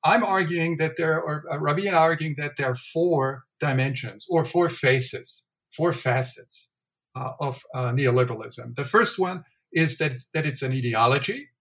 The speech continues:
And what are ideologies? Uh, ideologies are, uh, shared, widely shared ideas and beliefs that are accepted as truth by certain groups in society,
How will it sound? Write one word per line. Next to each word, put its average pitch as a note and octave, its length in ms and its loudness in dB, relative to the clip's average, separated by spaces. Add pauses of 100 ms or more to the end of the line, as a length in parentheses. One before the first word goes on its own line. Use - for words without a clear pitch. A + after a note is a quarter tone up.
(380)
And D3 300 0
what E3 140 6
are F3 80 6
ideologies? C3+ 760 2
Uh, C#3+ 120 -10 (120)
ideologies E3+ 680 2
are, C#3+ 340 0 (320)
uh, C3+ 180 -2
shared, E3 720 4
widely D3+ 460 2
shared C3 440 -2 (120)
ideas B2+ 720 0
and A#2+ 220 -6
beliefs C3 640 0
that A#2+ 160 0
are A2 140 -4
accepted - 680 0
as B2+ 220 -2
truth B2+ 480 -2 (340)
by B2 100 0
certain B2+ 380 0
groups A2+ 320 -8
in G#2+ 80 -14
society, - 680 -6